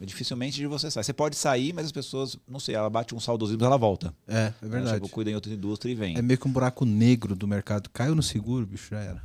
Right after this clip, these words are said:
Speaker 1: Eu, eu, pelo menos, eu sou publicitário, então eu nunca, menos ainda, imaginei em trabalhar no mercado de
Speaker 2: <laughs>
Speaker 1: seguros.
Speaker 2: Verdade.
Speaker 1: Então, pior ainda, né? E aí, eu, um amigo meu, quando eu tava fazendo M B A, me convidou. Ele fazia, eu queria trabalhar em marketing. E aí ele trabalhava numa, numa banca assurance,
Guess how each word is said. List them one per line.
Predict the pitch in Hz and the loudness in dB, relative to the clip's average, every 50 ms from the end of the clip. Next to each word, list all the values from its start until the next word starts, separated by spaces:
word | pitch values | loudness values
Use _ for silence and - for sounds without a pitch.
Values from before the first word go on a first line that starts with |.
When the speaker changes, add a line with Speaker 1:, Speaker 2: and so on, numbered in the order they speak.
| - - - - | -14 -14 -12 -6
Speaker 1:
Eu, | - 101 104 107 117 131 | -2 0 0 0 0 -2
eu, | 113 | -2
pelo | 95 - 113 | -2 0 0
menos, | 113 120 131 | 0 0 0
eu | 143 | -2
sou | 131 - 139 | -4 -4 -6
publicitário, | 139 143 147 - - - _ - 120 110 104 92 | -6 -4 -4 -4 -6 -4 _ 2 2 2 2 2
então | 170 143 - 107 | -2 -4 -6 -6
eu | 107 107 | -4 -4
nunca, | 98 101 147 - 127 | -4 -4 -4 -6 -4
menos | 110 107 110 123 135 139 127 123 | -2 -2 -2 -2 -2 -2 -2 -2
ainda, | 120 110 113 123 | -2 0 -2 -2
imaginei | 123 127 127 127 131 120 107 110 | -4 -4 -6 -6 -6 -6 -6 -6
em | 110 | -6
trabalhar | - 117 113 107 107 110 107 | -6 -6 -6 -4 -4 -4 -4
no | 107 | -4
mercado | 110 107 104 113 110 104 | -6 -4 -2 -2 -2 0
de | - | 0
Speaker 2:
<laughs> | |
Speaker 1:
seguros. | - 135 110 98 92 113 107 | -2 -2 -2 -2 0 0 0
Speaker 2:
Verdade. | 107 107 107 95 | 0 -2 -2 -2
Speaker 1:
Então, | - 104 101 101 104 110 101 - - | -4 -6 -6 -6 -6 -6 -8 -8 -4
pior | - 135 120 104 110 120 127 | 0 2 2 4 4 4 4
ainda, | 117 98 92 - 92 90 85 | 2 0 -2 -2 -4 -4 -4
né? | 90 - - - - - - - - - - - - - - 143 156 165 | -4 -6 -8 -12 -16 -20 -20 -20 -20 -20 -20 -20 -12 -8 -6 -6 -6 -6
E | - 101 104 107 | -4 -2 0 2
aí, | 110 110 110 110 113 120 131 139 | 2 4 4 4 2 2 2 2
eu, | 151 151 143 139 143 135 | 0 0 0 0 0 2
um | 135 135 | 4 4
amigo | 135 135 135 131 131 | 4 4 4 2 2
meu, | 123 120 131 135 | 2 2 2 0
quando | 143 143 135 | 0 -2 -4
eu | 135 120 | -4 -4
tava | - 123 120 | -4 -4 -2
fazendo | 127 127 123 131 131 | -4 -4 -4 -4 -4
M | 127 113 | -2 0
B | 113 117 | 0 0
A, | 131 | 0
me | 143 | 0
convidou. | 135 - 165 165 185 170 120 127 131 143 135 | -4 -4 -4 -4 -4 0 2 2 4 4 2
Ele | 110 95 | 0 -2
fazia, | - 101 95 113 107 | -4 -4 -4 -2 -4
eu | 107 | -4
queria | - 120 127 | -4 -4 -4
trabalhar | 127 139 139 - | -2 -2 -2 -2
em | 214 156 | -4 -2
marketing. | 113 110 117 113 - 98 - - 95 82 101 | -2 -2 -2 -2 -4 -6 -6 -6 -8 -8 -6
E | 101 101 | -6 -4
aí | 101 104 | -4 -4
ele | 104 - | -4 -4
trabalhava | 120 117 117 113 113 113 117 | -6 -4 -2 0 0 0 0
numa, | 117 110 113 110 110 107 104 101 98 92 90 87 - - - - | -2 -4 -4 -4 -4 -4 -4 -4 -4 -6 -6 -8 -10 -14 -16 -12
numa | 87 85 87 | -8 -6 -4
banca | 92 120 135 - - | -4 -4 -4 -4 -8
assurance, | - - - - 101 90 82 73 - - - - | -10 -8 -8 -8 -8 -8 -10 -10 -12 -12 -14 -14